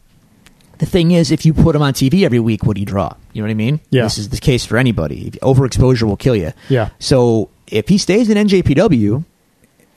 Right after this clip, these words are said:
Speaker 1: and continues to be, you know, a stud there, and A E W gets him for big events or whatever, just, or to shoot angles, and he could be a big mover for them for shows. When they put him on a show, and they,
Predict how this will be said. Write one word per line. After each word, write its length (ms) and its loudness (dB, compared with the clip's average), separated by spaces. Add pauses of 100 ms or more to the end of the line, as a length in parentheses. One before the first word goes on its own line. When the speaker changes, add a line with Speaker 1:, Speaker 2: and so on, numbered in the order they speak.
Speaker 1:
and 220 -4
continues 440 -2
to 100 -2
be, 400 -2
you 120 0
know, 300 -2 (340)
a 80 -6
stud 340 -2
there, 400 0 (180)
and 160 -4
A 80 -4
E 220 0
W 320 2
gets 240 -2
him 140 0
for 280 -2 (380)
big 160 2
events 380 0
or 40 2
whatever, 340 0
just, 200 -10
or 80 -2
to 60 0
shoot 180 0
angles, 400 -2 (480)
and 180 -10
he 140 -4
could 160 -2
be 140 2
a 60 0
big 440 -2
mover 240 2
for 160 -2
them 280 -2
for 180 -4
shows. 400 0
When 100 -6
they 60 -6
put 200 0
him 60 0
on 140 2
a 20 0
show, 380 2
and 100 0
they, 80 -2